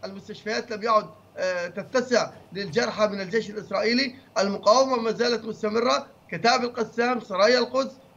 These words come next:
إذاً نحن أمام تطور كبير جدًا. هذا التطور ربما يشكل أيضًا عامل ضغط على نتنياهو، ولكن بكل تأكيد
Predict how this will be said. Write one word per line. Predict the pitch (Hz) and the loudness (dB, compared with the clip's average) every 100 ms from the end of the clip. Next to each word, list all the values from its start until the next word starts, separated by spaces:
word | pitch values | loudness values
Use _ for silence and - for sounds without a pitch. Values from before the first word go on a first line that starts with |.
| - | -8
إذاً | 214 226 220 | -2 0 -2
نحن | 208 220 208 | -4 -4 -2
أمام | 220 196 202 214 | 0 0 4 4
تطور | 214 190 202 247 254 | 2 -2 0 0 0
كبير | 220 208 233 208 | -2 -2 -2 -2
جدًا. | 220 190 233 226 - - - | -2 0 2 0 -6 -10 0
هذا | 208 254 233 240 | 2 2 2 -2
التطور | 208 208 - 220 226 226 - - - | -2 -4 -4 0 0 -2 -6 -20 -10
ربما | 185 202 226 220 | -6 -4 0 2
يشكل | 208 185 240 233 220 220 | 2 0 -6 -4 -2 0
أيضًا | 262 226 220 165 - - | 2 4 2 2 -6 -2
عامل | 196 233 214 185 | 2 2 0 -4
ضغط | 233 202 214 | -4 -6 -2
على | 208 208 | 0 0
نتنياهو، | 196 208 214 208 220 - - - | -4 -4 0 2 2 -2 -16 -4
ولكن | 190 214 208 | 0 0 -2
بكل | 170 165 285 262 | -10 -6 -6 -2
تأكيد | 254 226 220 240 | -2 -2 0 -2